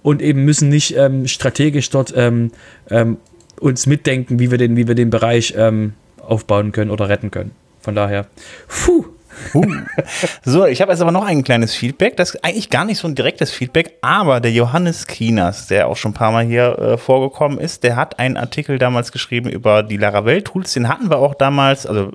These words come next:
Speaker 2: äh, den hatten wir auch damals schon erwähnt. Der, wo er mal ein bisschen so erklärt zum Thema, ähm, wie Laravel funktioniert und so weiter.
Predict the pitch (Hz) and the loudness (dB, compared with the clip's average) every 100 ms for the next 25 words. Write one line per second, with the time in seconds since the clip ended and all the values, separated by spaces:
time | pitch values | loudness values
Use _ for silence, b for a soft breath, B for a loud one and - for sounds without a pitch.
0 | - 110 110 107 123 120 110 127 120 110 | -8 -6 -4 -2 -2 0 0 0 0 -2
1 | - 71 92 117 233 - B B B - | -2 -2 0 0 0 -4 B B B 0
2 | 117 117 127 135 127 127 - 135 123 - | 0 2 2 4 2 0 0 0 2 2
3 | 120 - 120 127 - 117 107 117 107 107 | 0 0 -2 -2 -8 -8 -6 -2 0 2
4 | 101 101 - 101 98 98 98 101 _ _ | 2 2 0 -4 -4 -4 -6 -8 _ _
5 | _ _ _ _ _ _ - - 117 117 | _ _ _ _ _ _ -12 -8 -6 -4
6 | 123 110 107 104 104 104 104 - 160 196 | -2 0 0 0 -2 -2 -6 -2 -2 0
7 | 175 147 139 139 147 | -2 2 2 4 2